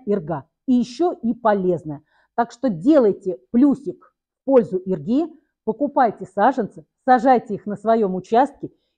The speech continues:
и наслаждайтесь приятным вкусом этой полезной и красивой ягоды. Дорогие мои, у нас в продаже огромное количество ирги.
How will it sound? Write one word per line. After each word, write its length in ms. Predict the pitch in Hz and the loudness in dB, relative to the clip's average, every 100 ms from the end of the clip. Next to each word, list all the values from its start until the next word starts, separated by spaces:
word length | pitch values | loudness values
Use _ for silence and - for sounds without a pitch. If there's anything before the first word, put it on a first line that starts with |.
| _ | _
и 80 | 311 | 2
наслаждайтесь 800 | 294 285 294 294 226 247 196 190 | 4 4 2 2 4 2 0 -8
приятным 480 | - 254 233 196 185 | -6 0 0 0 -6
вкусом 460 | - 320 359 269 170 - | -8 -2 -2 -2 -8 -2
этой 300 | 247 196 180 | -2 -2 -4
полезной 640 | - 196 208 262 214 175 | 0 2 2 0 0 -6
и 160 | - 208 | -8 -8
красивой 640 | 190 175 - 208 196 185 | -6 -6 -8 -8 -6 -8
ягоды. 480 | 160 170 143 147 143 _ | -6 -6 -6 -12 -18 _
Дорогие 480 | 190 226 254 233 254 | -6 -2 0 0 -4
мои, 300 | 214 175 165 - | -4 -8 -12 -14
у 140 | 208 240 | -6 -2
нас 240 | 285 285 | 0 -2
в 120 | - | -6
продаже 600 | - 254 214 220 160 170 - | -4 -2 2 0 0 -8 -2
огромное 680 | 226 170 233 262 269 262 262 | 0 2 4 6 4 2 0
количество 640 | 214 196 202 214 - 180 | -2 -2 -4 -8 -10 -8
ирги. 580 | 202 208 202 160 170 | -6 -4 -6 -6 -10